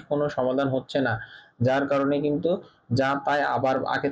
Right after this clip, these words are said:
থেকে অনেক খারাপ হয়ে যাচ্ছে। আমরা ধারে ধারে দেখতে পাচ্ছি কিছু, কিছু গর্তে ইট দিয়ে আর কি রোলার করা হয়েছে, রোলার না আর কি, ইট দিয়ে ফেলানো হয়েছে, গাড়ির চাপে চাপে এগুলো আর কি বসে যাচ্ছে, কিন্তু তারপরে কিন্তু থাকতেছে না। দেখেন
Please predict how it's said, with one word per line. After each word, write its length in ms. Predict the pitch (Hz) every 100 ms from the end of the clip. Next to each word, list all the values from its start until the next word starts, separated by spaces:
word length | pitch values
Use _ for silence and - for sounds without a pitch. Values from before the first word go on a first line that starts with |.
| -
থেকে 160 | 143
অনেক 240 | 147 143 139
খারাপ 200 | 123 123
হয়ে 160 | 120
যাচ্ছে। 320 | 117 113 - 117
আমরা 260 | 127 147
ধারে 240 | 135 139 135
ধারে 180 | 147
দেখতে 240 | 143 139 147
পাচ্ছি 220 | 143 156
কিছু, 280 | 156 139 143
কিছু 240 | 139 139
গর্তে 380 | 131 131 - 156 -
ইট 280 | 156 156 156 -
দিয়ে 300 | 131 131 143 - - - - _
আর 140 | 127 131
কি 60 | 160
রোলার 380 | 131 139 151 151
করা 180 | 147 127
হয়েছে, 440 | 123 117 127 180
রোলার 380 | 160 160 185 175
না 100 | 147
আর 100 | 143 -
কি, 80 | 170
ইট 180 | 151
দিয়ে 120 | 143 156
ফেলানো 240 | 139 143
হয়েছে, 260 | 143 143 123
গাড়ির 300 | 143 143 139
চাপে 240 | 139 135
চাপে 260 | 131 131 131
এগুলো 300 | 117 127 131
আর 60 |
কি 240 | 127 160 240 - - -
বসে 240 | 131 139 147
যাচ্ছে, 320 | 120 - 117
কিন্তু 240 | 113 143 143
তারপরে 300 | 147 147 156
কিন্তু 200 | 160 165
থাকতেছে 440 | - - 147 139
না। 80 | 147
দেখেন 420 | 123 120 147 185